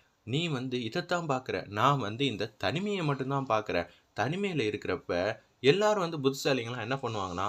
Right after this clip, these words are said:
அதுல இருக்கிற பாசிட்டிவ் மட்டும் புரிஞ்சுக்கிட்டு, இப்ப நான் சத்தம் போட்டு பாடினேன்னு வச்சுக்கயே, அதோட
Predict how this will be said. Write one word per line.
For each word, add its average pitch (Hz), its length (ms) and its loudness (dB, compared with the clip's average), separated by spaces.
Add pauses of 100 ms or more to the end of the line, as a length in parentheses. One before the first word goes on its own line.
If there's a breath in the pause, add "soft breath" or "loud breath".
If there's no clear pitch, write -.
அதுல 110 280 -2
இருக்கிற 131 320 0
பாசிட்டிவ் 135 460 2
மட்டும் 110 300 -6
புரிஞ்சுக்கிட்டு, 110 540 -4 (100)
இப்ப 127 280 -6
நான் 98 220 -4
சத்தம் 113 320 -8
போட்டு 113 280 -6
பாடினேன்னு 104 480 0
வச்சுக்கயே, 101 420 -4 (320 soft breath)
அதோட 101 300 4